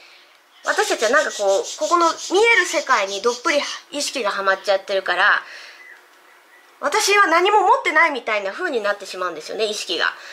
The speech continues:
そう、だから三次元意識でこう、ないものばかりを探しちゃうんですけども、本来の魂はそもそももう、不足なものなんてこの瞬間ありません。もう全て今、持っている状態で、この瞬間を迎えているので、完璧なんですよ。宇宙って完璧なので、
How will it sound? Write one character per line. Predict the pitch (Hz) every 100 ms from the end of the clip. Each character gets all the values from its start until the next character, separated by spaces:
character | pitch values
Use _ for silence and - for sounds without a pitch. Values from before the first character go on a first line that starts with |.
| -
そ | -
う、 |
だ | 370
か | -
ら |
三 | 320 320 302
次 | 311
元 | 302 302
意 | 302
識 | - 233
で | 214 202
こ | 202 196 190 - - -
う、 |
な | 262
い | 285
も | 240
の | 190
ば | 190 214
か | 208
り |
を | 165
探 | 190 180
し | 190
ち | 220
ゃ |
う | 196
ん |
で | 175
す | -
け | 190
ど | 190
も、 | 220
本 | - 508 622
来 | 311
の | 202
魂 | - 190 180 170
は |
そ | 165 -
も | 285
そ | 247
も | 196 196
も | 233 190
う、 | - - - - -
不 |
足 | - 427
な | 508
も | 539 523 494
の |
な | 269
ん | -
て | 165
こ | -
の | 262
瞬 | 277 294
間 | 294 214
あ |
り | 233
ま | 311 320
せ | 302
ん。 |
も | 190
う |
全 | - 427 508
て | 403 208
今、 | 277
持 | 190 - - - -
っ | 415 523
て | 285
い |
る | 208
状 | 190 190
態 | 190 214 233
で、 | 311 - - -
こ | -
の | 233
瞬 | 226 240 220
間 | 220
を | 214 202
迎 | 208
え | 196
て | 190
い | 202
る |
の | 165
で、 | 170
完 | - 554 622
璧 | 659 659
な | 659 605
ん |
で | 285
す | -
よ。 | 175
宇 | 381
宙 | 480
っ | 494
て | -
完 | - 285 320
璧 | 349 349
な | 339
の | 247
で、 | 170 175